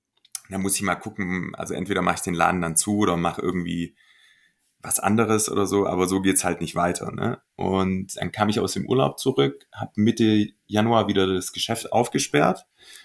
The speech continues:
und es ist kein Scherz, dann kam ein Herr zu mir in den Laden rein. Ich hab mich total nett mit dem unterhalten und irgendwann hab dem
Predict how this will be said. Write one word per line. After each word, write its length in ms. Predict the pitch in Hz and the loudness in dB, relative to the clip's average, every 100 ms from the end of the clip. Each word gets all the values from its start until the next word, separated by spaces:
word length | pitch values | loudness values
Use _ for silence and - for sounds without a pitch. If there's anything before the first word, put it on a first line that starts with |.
| - | -16
und 300 | - 98 101 - | -2 0 0 -6
es 140 | - 107 | -4 0
ist 120 | - | 0
kein 220 | 104 117 | 0 0
Scherz, 320 | - 117 120 | 0 0 2
dann 140 | 98 92 | 0 0
kam 340 | 98 101 - _ | 0 0 -2 _
ein 180 | 92 90 | -6 -4
Herr 260 | 101 127 | 0 0
zu 140 | - 120 | 2 2
mir 160 | 117 | 2
in 100 | - | 2
den 20 | 95 | 4
Laden 300 | 98 127 143 | 4 4 2
rein. 420 | 143 160 196 214 _ _ _ _ _ - _ _ | 0 0 -2 -6 _ _ _ _ _ -20 _ _
Ich 100 | - | -2
hab 80 | 110 | 0
mich 120 | 104 | 0
total 360 | - - 110 127 | -2 -4 -4 -2
nett 200 | 127 - | -4 -6
mit 140 | - | -4
dem 160 | 117 101 | -2 -2
unterhalten 800 | 98 95 110 135 160 175 214 _ _ _ _ _ _ _ _ - | -2 -2 0 0 -2 -4 -6 _ _ _ _ _ _ _ _ -8
und 240 | 107 110 110 | 2 2 4
irgendwann 560 | 110 123 120 113 113 - | 4 4 2 2 0 -2
hab 160 | 104 | -2
dem 460 | 104 101 101 107 | 2 2 0 -4